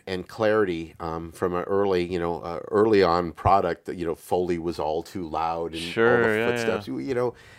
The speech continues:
Speaker 1: and you listen to some of that early content that you were involved with and you see how much you've grown.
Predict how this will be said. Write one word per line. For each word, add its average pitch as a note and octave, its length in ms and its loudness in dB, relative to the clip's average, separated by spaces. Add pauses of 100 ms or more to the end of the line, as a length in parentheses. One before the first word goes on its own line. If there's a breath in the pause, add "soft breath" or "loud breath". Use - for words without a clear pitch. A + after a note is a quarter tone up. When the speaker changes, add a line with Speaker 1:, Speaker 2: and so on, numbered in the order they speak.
(200 loud breath)
Speaker 1:
and G#2+ 220 -2
you A2 100 2
listen G#2 360 -2
to - 120 -14
some G2 220 -4
of F#2+ 60 -2
that F#2+ 220 -2 (200)
early G2 500 0 (240)
content F#2+ 500 -4
that - 160 -6
you F2 120 -6
were F2 160 -2
involved E2+ 440 -2
with E2 240 -4
and D#2+ 140 -8
you D#2 80 -14
see E2+ 640 -8
how E2 160 -10
much D#2+ 320 -10
you've D#2 180 -12
grown. E2+ 460 -4